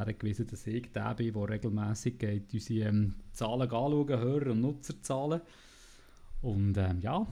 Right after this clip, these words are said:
darum merkt man im Moment, Sommerzeit, die Leute haben tausend andere Sachen zu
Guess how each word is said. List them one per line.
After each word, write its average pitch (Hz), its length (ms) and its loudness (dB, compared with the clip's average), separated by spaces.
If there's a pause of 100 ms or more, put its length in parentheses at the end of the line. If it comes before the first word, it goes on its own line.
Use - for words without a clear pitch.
(120)
darum 143 340 8 (100)
merkt 104 320 -2
man 120 140 0
im 117 80 0
Moment, 117 320 -4
Sommerzeit, 104 680 -4 (200)
die 110 60 -6
Leute 104 240 -8
haben 98 100 -6
tausend 104 320 -4
andere 120 300 -4
Sachen 123 340 -6
zu - 160 -4